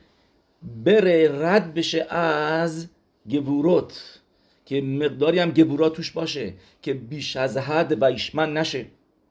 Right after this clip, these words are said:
سیکلت یاداو ولو بیرخام لهدیا. میگه گنزه یوسف که دستاشو مخصوصاً به صورت اکسبار براخا داد که افرایم و،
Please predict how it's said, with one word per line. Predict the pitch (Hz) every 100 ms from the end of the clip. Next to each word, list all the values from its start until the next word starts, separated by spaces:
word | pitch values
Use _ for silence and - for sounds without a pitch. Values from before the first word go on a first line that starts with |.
| _ _ _ _ _ -
سیکلت | - - 160 - 190 190 175
یاداو | 151 135 151 160 107 101
ولو | 123 135 156
بیرخام | 156 135 143 139
لهدیا. | 127 120 104 113 104 - _ _ _ _ -
میگه | 110 143 139 - _ _ _ _ _ _ - 117
گنزه | 143 160 147
یوسف | 131 143 156 127 - _ _ -
که | 147 131 - _ _ 127 120
دستاشو | 117 113 143 139 143 139 139 _ -
مخصوصاً | 110 110 113 104 147 165 202 - _ _ _ _ _ _ _ _ - - -
به | 131
صورت | 123 131 135
اکسبار | 107 104 107 123 156 - _ _ _ -
براخا | 107 135 127 135
داد | 143 143 - _ _
که | - -
افرایم | 110 - 113 113 120 160 139 123 113
و، | 113